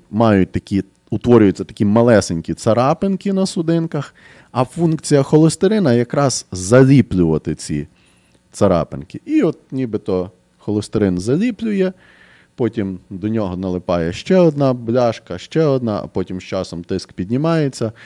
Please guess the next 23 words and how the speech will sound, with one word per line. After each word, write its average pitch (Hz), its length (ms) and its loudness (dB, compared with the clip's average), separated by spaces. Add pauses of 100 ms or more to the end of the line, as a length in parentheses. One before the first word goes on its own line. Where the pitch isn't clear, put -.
(560)
цей 98 320 2 (320)
тромбик 98 600 2
від-, 98 240 -6 (580)
відривається 92 1040 2
від 90 140 -6
стінки 90 400 -6
судини, 196 480 -4
попадає 98 540 -4
вже 87 160 -8
десь 82 200 -10
там 87 180 -8
в 90 60 -8
меншу 92 420 -6
судинку 87 520 -4
в 78 40 -8
головному 90 520 -4
мозку, 82 340 -8
тоді 82 320 -8
інсульт, 180 640 -2
чи 87 200 -6
там 80 240 -10
в - 60 -20
серцеву 143 680 -6